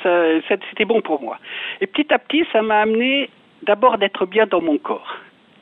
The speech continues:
Être bien dans son corps, moi, ça me rappelle l'expression que disaient les parents, c'est être bien dans sa peau. On l'exprime moins aujourd'hui, mais c'est important d'ailleurs. C'est, c'est curieux qu'on ne le dise plus aujourd'hui. Être bien dans sa peau,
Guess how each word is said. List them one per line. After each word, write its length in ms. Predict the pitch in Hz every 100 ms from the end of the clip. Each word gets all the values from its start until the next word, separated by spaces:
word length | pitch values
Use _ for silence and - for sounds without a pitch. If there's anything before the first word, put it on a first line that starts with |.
| _ _ - - - -
Être 240 | 320 247
bien 180 | 214 277
dans 160 | 269 220 -
son 140 | 196
corps, 420 | 202 220 262 269 - 208
moi, 380 | 214 233 240 - _ -
ça 60 | 196
me 80 | 202
rappelle 400 | 202 - 214 196
l'expression 580 | 185 - 185 - 185
que 60 | 185
disaient 220 | 175 160
les 80 | 170
parents, 480 | - 165 208 262 - -
c'est 220 | 226 240 -
être 340 | 208 - 190
bien 180 | 196 247
dans 120 | 196 -
sa 100 | 160
peau. 220 | 147 131 - _ _ _ _ _ -
On 60 |
l'exprime 440 | 147 - 160 160 151
moins 180 | 175
aujourd'hui, 460 | 156 143 156 156 285
mais 120 | 330 -
c'est 140 | 160
important 420 | 175 180 285 196 151
d'ailleurs. 360 | 147 147 147 -
C'est, 120 | 143 - -
c'est 120 | 170
curieux 260 | - 302 214
qu'on 140 | 170
ne 60 | 156
le 80 | 151
dise 160 | 156 -
plus 120 | 151
aujourd'hui. 340 | 131 - 269 285
Être 160 | - 220
bien 220 | 277 330
dans 160 | 240 -
sa 120 | -
peau, 260 | - 285